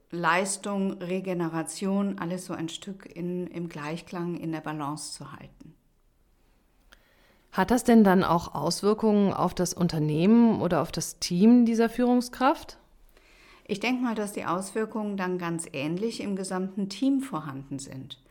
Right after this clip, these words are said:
Speaker 1: Wenn ich eine souveräne Führungskraft an der Spitze habe, dann ist die Wahrscheinlichkeit gegeben, dass das Team an sich, jeder einzelne Mitarbeiter, auch mit mehr Sicherheit und Klarheit, ähm,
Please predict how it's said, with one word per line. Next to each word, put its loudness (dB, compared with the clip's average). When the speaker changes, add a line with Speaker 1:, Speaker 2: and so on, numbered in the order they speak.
Speaker 1:
Wenn 0
ich -4
eine -2
souveräne -4
Führungskraft -6
an -4
der -2
Spitze -8
habe, -4
dann 0
ist -4
die -2
Wahrscheinlichkeit -4
gegeben, -2
dass -4
das -10
Team 2
an -4
sich, -4
jeder -4
einzelne -4
Mitarbeiter, -6
auch -2
mit -8
mehr -2
Sicherheit -6
und -12
Klarheit, -6
ähm, -2